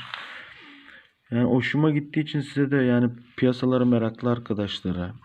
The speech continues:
onu tavsiye etmek istedim. Ee, dediğim gibi Mert Başaran yazarsanız YouTube'a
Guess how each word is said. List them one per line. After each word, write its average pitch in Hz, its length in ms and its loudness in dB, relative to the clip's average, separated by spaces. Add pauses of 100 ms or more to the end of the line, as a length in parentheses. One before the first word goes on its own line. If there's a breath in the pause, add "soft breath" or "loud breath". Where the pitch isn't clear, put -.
(200)
onu 117 200 2 (100)
tavsiye 117 440 2
etmek 117 240 0
istedim. 92 500 -8 (1080 loud breath)
Ee, - 20 -4 (420)
dediğim 123 340 2
gibi 107 360 0
Mert 117 320 -2
Başaran 113 340 -2
yazarsanız 110 720 -4
YouTube'a 104 560 -10